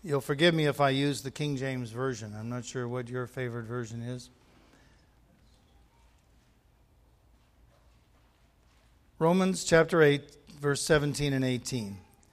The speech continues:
"And if children, then heirs, heirs of God, and joint heirs with Christ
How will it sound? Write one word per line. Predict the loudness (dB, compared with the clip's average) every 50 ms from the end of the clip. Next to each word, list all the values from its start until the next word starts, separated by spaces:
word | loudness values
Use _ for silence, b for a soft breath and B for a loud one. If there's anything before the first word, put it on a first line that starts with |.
| b b b b b b
"And | 2 4 6 6
if | 6 6
children, | 4 6 10 10 10 10 8 4 2 0 0 -2 0
then | 2 4 6 6 6 6
heirs, | 6 6 6 6 6 4 2 2 0 -2 -6 -4 0
heirs | 4 4 6 6 4 4 2 0
of | 0 0 0
God, | 2 4 4 4 4 4 2 0 0 -4
and | -6 -6 -6 -4
joint | 0 2 4 6 6 6 6
heirs | 6 6 8 8 6 4 2
with | -4 -6 -8 -8 -2
Christ | 2 4 4 4 4 2 -2 -6 -10 -14 -18